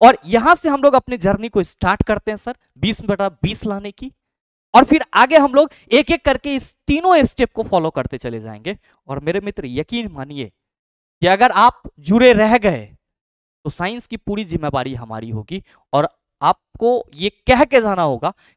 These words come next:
कि सर, हमने जो साइंस पढ़ा, वो क्वेश्चन हमारे एग्जाम में आया।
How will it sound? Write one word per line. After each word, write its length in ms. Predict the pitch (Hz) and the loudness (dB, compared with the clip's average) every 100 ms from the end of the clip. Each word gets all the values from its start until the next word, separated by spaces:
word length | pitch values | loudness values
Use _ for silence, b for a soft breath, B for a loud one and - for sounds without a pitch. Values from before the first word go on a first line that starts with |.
| - | -16
कि 60 | |
सर, 240 | 165 202 196 - | -8 -8 -8 -12
हमने 260 | 156 202 202 | -10 -6 -4
जो 120 | 196 | -6
साइंस 380 | - 143 165 - | -8 -14 -14 -8
पढ़ा, 460 | 147 165 120 120 _ - | -6 -4 -8 -12 _ -6
वो 80 | 143 | -4
क्वेश्चन 400 | - 160 - 180 | 0 -2 -2 -8
हमारे 300 | 127 110 110 | -10 -12 -14
एग्जाम 280 | 107 - 95 - | -18 -20 -20 -20
में 80 | 95 | -20
आया। 240 | - | -20